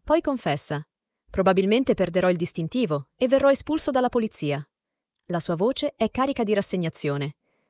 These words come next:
Merjan, mantenendo un tono che bilancia comprensione e professionalità, gli risponde: "Mi dispiace per come sono andate le cose, Akan, ma il nostro lavoro richiede integrità. All'Accademia di Polizia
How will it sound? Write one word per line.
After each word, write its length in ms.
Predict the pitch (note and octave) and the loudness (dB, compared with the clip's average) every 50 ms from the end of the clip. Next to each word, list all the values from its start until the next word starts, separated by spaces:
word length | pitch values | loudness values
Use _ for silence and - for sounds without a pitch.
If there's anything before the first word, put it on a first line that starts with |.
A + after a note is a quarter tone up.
| _ _ _ _ _ _ | _ _ _ _ _ _
Merjan, 500 | G#3 A3+ A#3 A#3 A3 G#3 G3+ A3 A3+ B3 - _ | 2 4 4 4 4 2 0 0 -2 -2 -6 _
mantenendo 560 | - G#3+ B3 B3+ A#3+ C#4+ C#4 D#4 F4 E4 C4 G#3+ | -2 0 0 2 2 2 0 0 0 0 0 0
un 80 | F#3+ | 0
tono 260 | - A3+ A#3+ B3 G3+ | 0 0 0 0 0
che 140 | F3 - F3 | -2 -4 -4
bilancia 400 | D#3+ E3 F3 F#3+ G#3+ G3+ - F3 | -4 -2 -2 -2 -2 -2 -4 -4
comprensione 680 | - F3+ E3 - E3+ D#3+ D#3+ - - A#3 A#3+ A3 F#3 - | -4 -4 -4 -4 -4 -4 -4 -2 0 0 0 0 0 -2
e 120 | - E3+ | -2 -4
professionalità, 800 | - - F3 - F3 - - F3 D#3+ D3+ D3 D3+ - A3 A#3+ C#4+ - _ _ _ _ _ | -4 -4 -4 -4 -4 -4 -4 -4 -4 -4 -4 -2 0 0 0 -2 -4 _ _ _ _ _
gli 200 | - A#3 A#3+ D4 | -2 0 0 0
risponde: 640 | C#4+ C4+ - - - D#3 D3 D3 C#3 D3 D#3 - _ _ _ _ _ _ _ _ _ - | 0 -2 -2 -4 -4 -2 -2 -2 -2 -4 -4 -6 _ _ _ _ _ _ _ _ _ -2
"Mi 100 | A#3+ C4 | -2 0
dispiace 540 | A#3 D4 - - - D#4 D4 D4+ - - D#3+ | 0 -2 -2 2 4 4 4 4 2 -2 -4
per 120 | - D3+ | -4 -4
come 220 | - - F3+ F3 | -4 -4 -2 -2
sono 180 | - - F#3 F3 | -2 -2 -2 -2
andate 260 | E3+ E3+ F3 F3 - | 0 0 0 0 0
le 100 | E3+ E3 | 0 -2
cose, 300 | - E3+ D#3 D3+ - D#3 | 0 0 -2 0 0 0
Akan, 380 | D#3 D3 D3 - D#3+ D3+ D3+ D3+ - _ _ _ _ _ _ _ - | -2 -2 -2 -2 -4 -6 -6 -8 -12 _ _ _ _ _ _ _ 0
ma 120 | B3+ C#4 | 2 2
il 80 | D4 D4+ | 2 2
nostro 300 | E4+ F#4+ - - D#4+ C4+ | 0 0 0 2 4 4
lavoro 340 | A#3+ A3 A#3 C#4+ D4+ C4 | 4 4 4 4 4 4
richiede 380 | G3+ F3+ F#3 - - A3 G#3 G3+ | 2 2 0 0 0 2 2 2
integrità. 600 | G3 - G3 E3+ E3+ E3 - A3 G3+ D#3+ D3 - _ _ _ _ _ _ _ | 0 0 -2 -2 -2 -2 -2 0 0 -2 -2 -6 _ _ _ _ _ _ _
All'Accademia 560 | - - F3+ F#3 F#3 - G#3+ G3+ B3+ C#4+ C#4+ | -2 2 2 2 2 4 4 4 4 4 2
di 80 | A#3+ A3 | 0 0
Polizia 580 | - G3 F#3+ F3+ - - - C4 C#4 D4 D4+ | 0 -2 -2 -2 -4 -4 -2 0 2 2 0